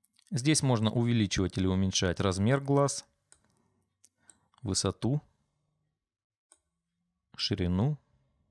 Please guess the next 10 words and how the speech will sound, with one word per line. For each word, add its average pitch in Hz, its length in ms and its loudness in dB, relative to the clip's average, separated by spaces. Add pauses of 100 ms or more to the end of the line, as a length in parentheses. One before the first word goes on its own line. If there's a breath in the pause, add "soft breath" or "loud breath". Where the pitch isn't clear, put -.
(1300 soft breath)
наклон 98 420 0
глаза, 123 400 0
то 98 200 0
есть - 280 -4 (460 soft breath)
немножко 98 400 -2
наклонять 92 480 -2
глаза 92 400 0
наружу 123 440 0
или 90 120 0
внутрь. 104 440 -2